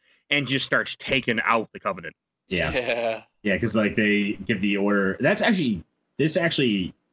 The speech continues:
Speaker 2: brings up the Cole Protocol, which is really cool. The Cole Proto-, Cole Protocol in the, uh, Halo universe, I think, is really interesting. And this is, like,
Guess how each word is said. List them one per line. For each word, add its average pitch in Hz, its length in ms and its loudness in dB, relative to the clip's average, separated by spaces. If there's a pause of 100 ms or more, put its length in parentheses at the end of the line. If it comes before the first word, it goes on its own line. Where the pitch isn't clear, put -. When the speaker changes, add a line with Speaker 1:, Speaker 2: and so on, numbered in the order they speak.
(120)
Speaker 2:
brings 123 180 2
up 117 140 2
the 104 80 2
Cole 110 320 0
Protocol, 90 540 0
which 85 120 -2
is 82 100 -2
really 85 260 0
cool. 80 200 0
The 85 80 0
Cole 127 200 0
Proto-, 113 320 2 (340)
Cole 202 480 2
Protocol 110 680 0
in 98 220 0
the, 90 340 0 (560)
uh, 101 200 2
Halo 104 220 2
universe, 92 340 2
I 101 60 2
think, 95 120 0
is 87 120 -2
really 92 380 0
interesting. 82 600 -6
And 95 120 0
this 104 140 0
is, 101 120 -2
like, 92 300 2